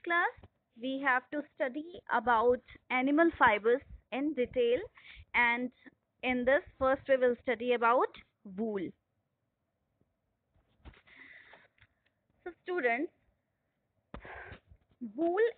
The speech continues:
and silk, as we know, these two are the, uh, important animal fibers that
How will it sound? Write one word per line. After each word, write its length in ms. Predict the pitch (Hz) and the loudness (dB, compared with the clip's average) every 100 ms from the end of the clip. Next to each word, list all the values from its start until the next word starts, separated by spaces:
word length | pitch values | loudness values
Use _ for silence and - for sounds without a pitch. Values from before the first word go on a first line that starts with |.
| - | 2
and 360 | 294 302 311 339 - | 4 4 2 -4 -2
silk, 280 | 269 247 - - - - | 0 0 -4 -14 -14 -2
as 200 | 269 269 247 | 2 2 0
we 80 | 302 | 0
know, 260 | 269 302 302 | 2 0 -2
these 220 | 269 285 - | -6 -8 -6
two 140 | 302 | 4
are 160 | 285 277 | 4 4
the, 400 | 240 294 311 320 - 247 | 4 4 4 0 -2 0
uh, 300 | 247 247 247 | 2 2 0
important 520 | - 262 208 311 330 311 - | -4 -4 -2 -4 -6 -8 -4
animal 340 | 240 233 214 208 | -4 -4 -6 -6
fibers 400 | 190 160 - 135 - _ | -6 -6 -8 -12 -12 _
that 160 | - | -6